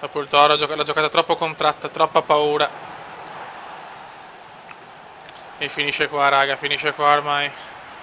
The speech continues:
Vediamo se c'è tempo di un'ultima azione per il Toro, ma la vedo molto dura, anzi dobbiamo stare anche attenti.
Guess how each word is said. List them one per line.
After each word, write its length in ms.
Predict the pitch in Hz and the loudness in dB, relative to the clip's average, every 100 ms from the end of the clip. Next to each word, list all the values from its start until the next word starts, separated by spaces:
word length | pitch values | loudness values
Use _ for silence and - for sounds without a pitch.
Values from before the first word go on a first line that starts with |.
| - - - - - - - - - - | -18 -18 -20 -20 -20 -20 -20 -20 -20 -20
Vediamo 240 | - 147 143 | -6 -4 -2
se 120 | 147 | -6
c'è 80 | - | -10
tempo 260 | 151 151 | -2 -2
di 100 | 147 | -2
un'ultima 400 | 143 147 147 147 | -4 -6 -4 -4
azione 380 | 135 - 147 147 | -4 -2 -2 -2
per 140 | 151 | -2
il 120 | 143 139 | -4 -2
Toro, 220 | 147 143 | 0 2
ma 80 | 143 | 0
la 100 | 139 | 0
vedo 180 | 143 | -2
molto 380 | 143 143 147 147 | -4 -6 -4 -2
dura, 200 | 147 147 | 0 2
anzi 180 | 147 143 | 2 0
dobbiamo 180 | 147 143 | -4 -2
stare 180 | 156 147 | -4 -4
anche 160 | 139 | -4
attenti. 500 | 147 - 151 147 151 | -6 -4 -4 -6 -12